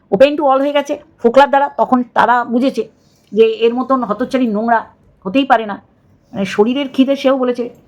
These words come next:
"দেড় বছর ধরে ভোগ করেছিস, আর এই শরীর-, শরীরের খিদের জ্বালায় আমি সংসার বাচ্চা ফেলে এসেছি।" আর এই স্বীকারোক্তিত্ব তো আর কোনো কাজ হবে না, না? ঠিক তেমনি এই যে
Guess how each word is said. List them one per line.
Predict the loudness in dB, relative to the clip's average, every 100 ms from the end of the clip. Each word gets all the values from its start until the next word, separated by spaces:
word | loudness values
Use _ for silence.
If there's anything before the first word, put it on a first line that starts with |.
| _ -2
"দেড় | 0 2
বছর | 0 -2
ধরে | 0 -2
ভোগ | -2
করেছিস, | -2 -2 -2 -12 -20 -8
আর | -2
এই | -2
শরীর-, | 0 -2 -4
শরীরের | -2 0 0 -2
খিদের | 0 0 2
জ্বালায় | 0 0 -4
আমি | -6
সংসার | -4 -4 0 0
বাচ্চা | 0 -4
ফেলে | -4 -2
এসেছি।" | -2 -6 -12 -12 _ _ -20 _
আর | 0
এই | 2
স্বীকারোক্তিত্ব | -2 2 2 4 2 2 -2
তো | 0 0
আর | 0
কোনো | -2 0
কাজ | 2 2 0
হবে | -8
না, | 0
না? | 4 2 0 _ _ 2
ঠিক | 2 4
তেমনি | 2 2 2 -4 -6 _ _ _ _ _ _ _ _ 2
এই | 4 6
যে | 2 2